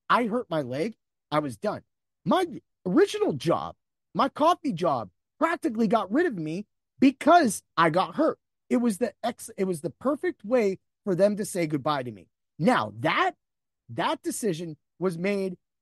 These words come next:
and based on one person's personal opinions. And I don't care if she listens to this or anybody listens to this, it was her personal opinion that she jaded, that she tried. But the problem is, is that she was telling me,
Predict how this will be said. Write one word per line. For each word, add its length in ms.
and 220
based 340
on 320
one 420
person's 460
personal 560
opinions. 680
And 120
I 120
don't 180
care 220
if 80
she 160
listens 340
to 60
this 160
or 180
anybody 440
listens 340
to 60
this, 160
it 140
was 180
her 160
personal 480
opinion 460
that 140
she 220
jaded, 460
that 160
she 180
tried. 280
But 120
the 60
problem 500
is, 180
is 120
that 180
she 260
was 160
telling 320
me, 200